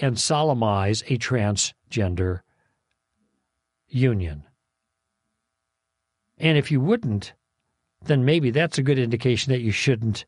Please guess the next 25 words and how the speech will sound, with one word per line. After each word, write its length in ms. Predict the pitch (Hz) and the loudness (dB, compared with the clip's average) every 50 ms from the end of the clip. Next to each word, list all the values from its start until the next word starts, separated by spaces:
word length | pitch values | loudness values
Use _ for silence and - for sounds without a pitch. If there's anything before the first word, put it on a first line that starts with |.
| _ | _
celebrate 680 | _ - - - 156 151 170 170 120 101 95 98 98 95 | _ -4 0 0 2 2 2 2 2 2 2 2 2 2
it 160 | 101 110 107 - | 0 -2 -4 -2
either 340 | 147 135 131 110 117 104 | 0 0 2 2 2 2
by 180 | 98 92 98 95 | 2 2 0 0
attending. 520 | 95 95 87 - - 98 87 80 78 78 - _ _ _ _ _ _ _ _ _ _ _ _ _ _ _ _ _ _ _ _ _ _ _ _ _ _ _ - | 0 0 -2 -2 -4 -4 -4 -4 -8 -12 -14 _ _ _ _ _ _ _ _ _ _ _ _ _ _ _ _ _ _ _ _ _ _ _ _ _ _ _ -4
All 100 | 107 98 | -2 -2
right. 320 | 90 90 90 90 92 98 101 - _ _ - - - - - - - - - | 0 0 0 0 0 -2 -4 -10 _ _ -20 -20 -20 -20 -20 -18 -20 -14 -6
So 400 | - - 170 156 147 156 - - _ - | 0 2 4 4 2 0 -4 -10 _ -6
the 320 | 151 143 135 127 147 135 | -4 -4 -2 0 0 0
first 520 | - - - 190 190 208 226 220 - - | 0 -2 -2 0 2 2 2 0 -2 -2
concern 460 | - 180 170 139 - - 170 160 151 143 | 0 0 0 2 2 2 2 2 2 2
I 100 | 135 123 | 2 0
had 480 | 107 131 143 127 107 95 92 95 98 - _ | 0 0 0 0 2 0 0 -2 -4 -4 _
regarding 680 | 127 127 110 123 117 120 113 113 117 113 110 113 110 - - | -2 0 2 2 2 2 4 2 2 0 0 -4 -6 -10 -2
Alistair 420 | - 113 113 135 135 127 - - 135 | 0 0 2 2 0 -2 0 -2 0
Begg's 500 | 113 117 107 101 98 98 98 98 - 147 - | 0 2 2 2 0 -2 -4 -6 -6 -8 -6
recommendation 920 | 180 135 123 120 117 - 117 110 104 92 113 113 120 - - - 80 82 92 _ _ _ _ _ _ - - - _ _ - _ _ | -2 0 0 0 0 0 0 0 2 2 2 2 2 0 -2 -4 -6 -8 -14 _ _ _ _ _ _ -20 -20 -20 _ _ -20 _ _
was 260 | - 117 123 117 107 | 0 2 2 2 2
I 140 | 127 123 120 | 2 0 0
thought 400 | 113 - - - 123 117 113 113 | 0 -4 -2 0 2 2 2 2
it 100 | 120 123 | 0 0
was 160 | 131 127 101 | -2 -2 -2
a 60 | 107 104 | -2 -2
bad 640 | 98 95 95 - 104 98 95 92 92 92 92 87 87 | -4 -6 -6 -4 -2 -2 0 0 0 0 -2 -2 -4
recommendation. 760 | 98 90 - - 87 90 85 87 85 80 76 - - 76 69 | -4 -4 -4 -6 -6 -6 -6 -4 -6 -6 -6 -6 -8 -10 -12